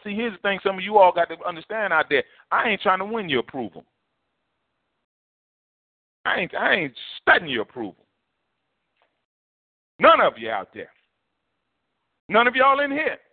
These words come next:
I'm just to that place now. I'm just to that place now. Am I trying, do you, do, do I even sound like the kind of man? I ain't trying to, look,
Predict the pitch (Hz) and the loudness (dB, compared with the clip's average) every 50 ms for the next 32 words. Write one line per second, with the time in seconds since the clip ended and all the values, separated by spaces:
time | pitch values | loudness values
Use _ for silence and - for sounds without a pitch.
0 | _ _ _ _ _ _ _ _ _ _ _ _ _ _ _ _ _ - - 165 | _ _ _ _ _ _ _ _ _ _ _ _ _ _ _ _ _ -6 -2 -2
1 | 170 165 - 175 185 190 - - 202 190 202 196 - - 185 147 127 110 - - | -2 -2 -2 -2 -2 -2 -2 -6 -2 0 0 -2 -2 -8 -8 -8 -6 -8 -8 -10
2 | 98 85 80 _ _ _ - - - - _ _ - - _ - - _ _ _ | -10 -16 -16 _ _ _ -20 -20 -18 -20 _ _ -20 -20 _ -20 -20 _ _ _
3 | _ _ _ _ - - - 175 165 135 - 135 165 190 196 _ - 185 180 180 | _ _ _ _ 0 2 4 4 4 2 0 0 0 0 0 _ -8 -4 0 0
4 | 180 - - 151 123 110 101 _ 110 90 87 - _ _ - - 262 269 269 262 | -2 -2 -4 -10 -10 -10 -10 _ -18 -20 -20 -20 _ _ 2 4 4 6 6 4
5 | 262 277 285 285 285 277 - - 285 294 294 285 262 233 254 277 285 262 196 - | 4 2 2 2 0 -2 -4 -6 -4 -2 -2 -2 -4 -4 -8 -8 -8 -10 -8 -8
6 | 285 277 233 _ _ _ _ - 247 277 277 277 262 262 277 294 294 262 247 233 | -6 -6 -8 _ _ _ _ -8 -6 0 4 4 4 4 4 0 -4 -4 -4 -6
7 | 214 - - - 277 285 320 320 302 269 233 214 202 - - - - 202 185 175 | -8 -12 -10 -2 2 2 4 4 2 2 0 -2 -4 -4 -6 -12 -8 -6 -4 -4
8 | 165 175 170 165 165 165 190 247 294 285 285 277 262 - - 247 247 240 220 185 | -4 -2 0 0 2 2 2 2 2 4 2 2 2 0 0 2 2 2 2 0
9 | - _ - - 311 294 - | -4 _ -16 0 2 2 2